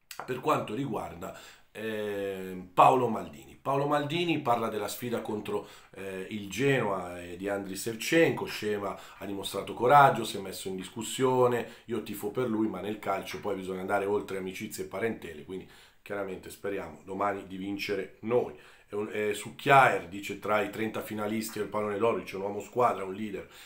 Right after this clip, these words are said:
e lo ha dimostrato. Sulla sconfitta del Sassuo-, col Sassuolo ha detto: "La partita di Madrid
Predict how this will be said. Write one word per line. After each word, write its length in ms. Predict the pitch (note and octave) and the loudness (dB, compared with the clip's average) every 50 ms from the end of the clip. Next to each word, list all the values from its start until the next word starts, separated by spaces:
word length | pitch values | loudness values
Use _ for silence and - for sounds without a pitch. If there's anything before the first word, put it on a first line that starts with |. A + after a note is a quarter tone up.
| - - | -20 -14
e 80 | - F#2+ | -10 -8
lo 80 | G#2+ | -8
ha 40 | G2+ | -6
dimostrato. 640 | G2+ A2+ C3 E3 D#3+ - - A#2 G2+ - - - - | -4 -2 -2 -2 -2 -2 0 0 0 0 -2 -4 -10
Sulla 280 | - - C#3+ D3 D3 C3 | -8 -4 2 2 4 4
sconfitta 760 | - - D3+ C#3+ C3+ - E3 E3 D3 C#3 - G#2 - - - - - - - - | 2 0 -2 -2 -2 -2 -2 -2 -2 -2 -4 -4 -4 -6 -8 -14 -18 -20 -12 -2
del 180 | A2 B2 A#2+ | -2 0 0
Sassuo-, 520 | G#2+ - - F#2+ - - - C#3+ C#3+ C#3+ C3+ | 0 -2 -2 -2 -2 -2 -2 0 0 0 0
col 160 | A#2+ A#2 A2+ | 0 -2 -2
Sassuolo 600 | - A#2 A#2+ A#2 A#2 - - D#3+ B2 A2 - F#2+ | -2 0 0 0 -2 2 8 10 10 10 10 6
ha 40 | F#2+ | 2
detto: 260 | F#2+ F#2 - - G2+ | -4 -6 -6 -6 -6
"La 60 | G#2 | -4
partita 420 | G2+ A2+ A2 - - D3 C#3+ B2+ | -2 -2 -4 -2 -4 -2 -2 0
di 100 | A#2 A#2 | 0 0
Madrid 460 | A2+ A2+ A2+ A2+ B2 C3 A2+ G2 G2 | 0 0 0 0 0 0 -2 -2 -6